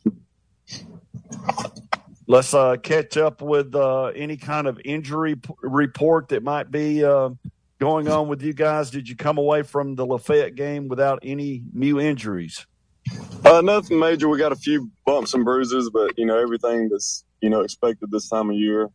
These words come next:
Speaker 2: Um, we got Grayson Belcher's got a little hamstring, um, issue he's dealing with, but we expect to have him back. Um, and, uh, we're about as healthy as we can possibly be for this time of year.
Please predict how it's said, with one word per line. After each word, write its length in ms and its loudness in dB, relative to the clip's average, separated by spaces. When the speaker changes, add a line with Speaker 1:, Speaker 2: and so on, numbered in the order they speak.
Speaker 2:
Um, 440 -2
we 120 -2
got 240 0
Grayson 340 -2
Belcher's 380 0
got 140 0
a 40 2
little 300 0
hamstring, 640 -6
um, 440 -2
issue 380 -2
he's 100 -4
dealing 320 0
with, 320 0
but 160 -6
we 100 6
expect 360 0
to 80 -4
have 180 -2
him 160 -6
back. 300 2
Um, 300 -8
and, 240 -4
uh, 300 0
we're 140 4
about 220 2
as 120 -4
healthy 260 -2
as 140 -6
we 100 -4
can 240 -18
possibly 360 -2
be 220 0
for 120 -6
this 160 -6
time 180 -4
of 100 -6
year. 120 -8